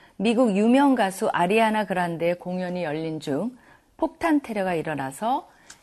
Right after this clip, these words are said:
최소 이십이 명이 사망하고 오십구 명이 다친 사건이 일어났습니다. 이슬람 극단주의 무장 세력 이슬람 국가인 아이에스가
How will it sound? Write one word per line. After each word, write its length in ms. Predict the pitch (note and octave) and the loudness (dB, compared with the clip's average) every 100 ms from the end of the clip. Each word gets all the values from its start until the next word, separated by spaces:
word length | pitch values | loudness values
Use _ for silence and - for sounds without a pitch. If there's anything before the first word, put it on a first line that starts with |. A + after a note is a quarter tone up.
| _ | _
최소 320 | - D4+ C#4 | -8 -6 -2
이십이 480 | A3+ G3 G3+ C#4 A3+ | 0 0 -2 -2 -2
명이 380 | F#3+ E3+ D#3+ F3+ | -2 -4 -6 -6
사망하고 720 | - C4 B3 G#3 D3+ - - | -4 -2 0 -2 -8 -8 -6
오십구 340 | F#3+ B3+ B3 F#3+ | -4 -4 -4 -6
명이 260 | E3+ F3+ | -6 -8
다친 400 | - - - A#3 | -10 -16 -8 -6
사건이 420 | A3 F#3 - D#3+ | -6 -10 -10 -6
일어났습니다. 800 | E3 F#3 E3 - - G2+ G2 - _ _ _ _ - | -6 -6 -8 -10 -12 -10 -12 -14 _ _ _ _ -6
이슬람 380 | G3+ C4+ C4 | 0 4 6
극단주의 540 | B3 G#3+ A#3+ A3 G3 G3+ | 4 0 0 0 0 -2
무장 340 | E3+ F3+ F#3 | -2 -2 -4
세력 280 | F3 E3 D#3+ | -4 -4 -4
이슬람 360 | D#3+ F#3+ F3 D#3+ | -4 -4 -4 -4
국가인 440 | C#3+ D#3 C#3+ D3+ | -8 -6 -6 -6
아이에스가 800 | B2 D#3 D#3+ D#3 - E3 B3 | -4 -2 -4 -6 -8 -2 -2